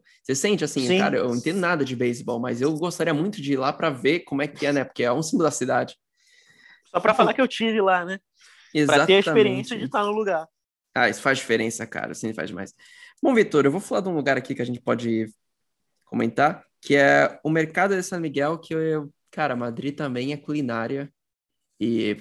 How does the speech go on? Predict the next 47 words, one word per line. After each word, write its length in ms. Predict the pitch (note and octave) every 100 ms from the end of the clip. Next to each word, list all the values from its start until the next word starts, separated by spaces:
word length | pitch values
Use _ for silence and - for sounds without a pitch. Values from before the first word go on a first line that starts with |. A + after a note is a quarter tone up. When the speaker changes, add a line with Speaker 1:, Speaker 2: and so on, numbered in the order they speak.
| - -
Speaker 1:
bom, 260 | D3+ A#2+ - _ _ _ _ -
tu 80 |
tá 100 | C#3
muito 220 | F#3 G3 F#3
bem 100 | F#3
servido 380 | F3+ D3 C#3+
aí 80 | C#3
de 320 | C3+ C#3 C3 B2+
culinária 520 | C3 C3 B2+ A#2+ A#2+
em 260 | A#2+ A#2+ A#2
Lisboa, 480 | A#2 A2+ A2+ B2
né? 160 | E3+ D3
Não 160 | A#2+ A2
tem 120 | A2+
como 180 | A#2 B2
negar, 380 | B2 A#2+ A#2
mas 420 | D#3+ F3 D#3 D3 - _ _ _
culinária 420 | C#3 B2+ B2+ E3+
de 120 | D#3
Madrid 360 | D3 B2+ C#3+ D#3+
também 460 | D#3 B2+ A#2 D#3
é, 260 | F#3 E3+ D3+
eu 120 | C3
acho 120 | B2+
que 60 | -
é 40 |
outro 180 | C#3+ C#3+
nível, 320 | A#2+ C#3 A#2+
né, 120 | A#2 C#3
cara? 400 | - C2 - - _
Speaker 2:
Não, 260 | C#3+ C#3 E3
é, 160 | D#3+
é 140 | B2+ D#3
excepcional, 1000 | D#3+ - D#3 - - G#3 C#4 D3+ D#3
é 60 | D3+
excepcional. 540 | D3 - - - D#3+ - - -
Foi, 320 | - F3+ G3+
esse 260 | E3+ G3 -
mercado 380 | A3+ G#3+ A3 A3+
foi 120 | A3+
um 80 | A#3+
dos 160 | B3+
únicos 320 | B3 B3+ C#4 C#4
lugares 340 | A3+ A3+ A3
que 80 | A3+
eu 100 | A3+
fui 440 | - F#3+ F#3+ A#3+